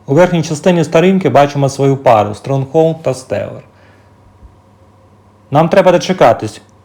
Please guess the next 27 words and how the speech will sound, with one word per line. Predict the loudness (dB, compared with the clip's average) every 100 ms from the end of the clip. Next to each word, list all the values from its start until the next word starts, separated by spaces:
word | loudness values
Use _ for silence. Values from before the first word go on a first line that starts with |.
| _ -14
щоб | -6
підвантажувалося | -2 0 2 4 2 0 -2
котирування | -2 0 2 4 4 2
зверху. | 2 2 0 -4 -16 -20 _ _ _ _ -20 _ _
Поки | 0 2
це | 0 2
не | 2
станеться, | 2 2 4 0 -2 -6 -6 _ _
неможливо | 0 2 4 4 4
буде | 4 4 4
зробити | 2 2 2 2 2
обмін. | 2 2 0 -8 -14 _ _ _ _ -20 -20 -20 _ _ _ _ _ _ _ _
Буває | -2 2 4 4
так, | 4 2 0
що | -2
треба | 2 2 2
чекати | 0 2 2 2
до | 0
хвилини | 0 0 0 -2
часу. | -2 -4 -4 -8 -18 _ _ _ _ _
Все | 0 2
залежить | 4 2 2 -2
від | -2 -2
різних | 0 0 -2
чинників. | -2 -4 -4 -8 -18 _ _ _ _
Тому | 0 2 0
чекаємо. | -2 0 0 0 -4 -10